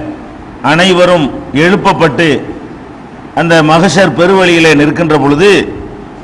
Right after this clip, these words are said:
அங்கு நடக்கின்ற நிகழ்வுகளை அல்லாஹும் ரசூலும் மிக தெளிவான முறையிலே நமக்கு சொல்லித் தந்திருக்கிறார்கள். அதுல முக்கியமான ஒரு அம்சம் என்னவென்றால், இந்த உலகம், சூரியன், சந்திரன் எல்லாமே சுருட்டி ஒண்ணுமில்லாம போய்விட்டாலும்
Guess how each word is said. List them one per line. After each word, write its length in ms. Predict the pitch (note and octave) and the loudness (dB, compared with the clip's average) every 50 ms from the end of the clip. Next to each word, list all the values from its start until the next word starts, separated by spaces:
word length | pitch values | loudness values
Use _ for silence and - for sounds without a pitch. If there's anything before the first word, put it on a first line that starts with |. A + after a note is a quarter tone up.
| - - - | -18 -8 -4
அங்கு 260 | - E3 F3 E3+ E3 | -2 0 2 2 2
நடக்கின்ற 680 | D#3 D#3+ F3 G3 D#3 C#3+ F#3+ F#3 E3+ F3 E3+ E3+ D#3+ D3+ | 4 4 4 2 2 0 0 0 2 4 4 4 4 4
நிகழ்வுகளை 800 | C#3+ D3 D#3+ E3 G#3 G#3+ G#3 G3+ E3+ E3 D#3 D#3 D#3 D3 A#2+ G2+ - - - - | 2 2 2 2 2 4 4 4 4 4 4 4 2 2 0 -2 -4 -8 -8 -4
அல்லாஹும் 480 | - C#3+ E3 F3 F3+ F#3 E3+ F3+ F3 D#3+ | -2 0 2 4 4 4 4 2 2 2
ரசூலும் 380 | D3 D3+ - E3 E3+ E3 E3 E3 | 0 0 2 2 0 0 0 0
மிக 180 | D#3 D3 D3+ | 0 0 0
தெளிவான 520 | C#3 G#2+ - D3 E3 F3 F3 F3 F#3 F3+ F3 | 0 0 0 0 2 2 2 2 2 2 2
முறையிலே 320 | E3 D#3 D3+ D#3 D3+ D3+ | 2 2 2 4 4 2
நமக்கு 340 | D3+ D3 C#3+ C#3+ B2 A2+ E3+ | 2 2 0 0 0 -2 -2
சொல்லித் 260 | B2 D3+ D3 D3 B2 | 0 0 -2 0 0
தந்திருக்கிறார்கள். 600 | C#3+ C3+ C3+ B2+ A2+ B2 B2+ B2 A#2 A#2 A2+ - - - - - - - - - - - - - - - - - - - | 0 0 0 0 0 2 2 2 2 0 -2 -4 -6 -12 -18 -18 -18 -20 -20 -20 -20 -20 -20 -20 -20 -20 -20 -20 -8 -2
அதுல 300 | - D3 F3+ G3+ G3 F#3+ | 0 2 4 4 4 2
முக்கியமான 840 | F3+ F3 D#3 - G3+ G3+ G3+ G3 G3 G3 G3+ G3 G3 F#3+ F3+ E3+ D#3+ - | 2 0 0 0 2 2 4 4 4 4 4 6 4 4 4 4 4 2
ஒரு 160 | D3 D#3+ D#3 | 2 4 4
அம்சம் 260 | D#3+ E3+ D3+ - E3 | 2 2 2 0 0
என்னவென்றால், 640 | D#3 D#3+ D#3+ D3+ D3 C#3 C3+ D3 D3+ C#3+ B2 - - - - - - - - - - - - - - - - | 2 2 2 2 2 2 4 4 4 4 2 0 -6 -10 -12 -14 -14 -16 -16 -18 -18 -18 -18 -16 -14 -10 -4
இந்த 160 | D#3 E3+ E3+ | 0 2 4
உலகம், 400 | E3+ F3+ F3+ F#3 F3 F#3+ F#3+ F#3 | 4 6 4 4 4 4 2 2
சூரியன், 500 | - F3+ F#3 F3+ F3+ F3 F3+ F3+ F3+ F3+ | 2 0 0 2 2 4 4 4 4 4
சந்திரன் 400 | C3+ E3+ E3+ F3 E3+ E3+ F3+ F3 | 2 2 0 2 2 2 2 2
எல்லாமே 540 | D#3+ D#3 D#3+ F3 F#3 F#3+ F#3 F3+ F#3+ G3 F#3+ | 2 2 2 4 4 4 4 4 2 0 0
சுருட்டி 400 | - - F3+ E3+ F3 D3+ - F3+ | 0 -2 -2 -2 -2 -2 0 0
ஒண்ணுமில்லாம 580 | E3 D#3+ E3+ F3+ E3+ E3+ E3+ E3 E3 E3 D#3 | 0 0 0 -2 0 0 2 2 2 2 2
போய்விட்டாலும் 720 | C3 D3+ D#3 D3+ D3+ - D3 D3 C#3+ D3+ G3+ A#3 A3 D#3 A2+ | 0 0 0 0 0 0 2 2 4 4 4 2 2 0 -2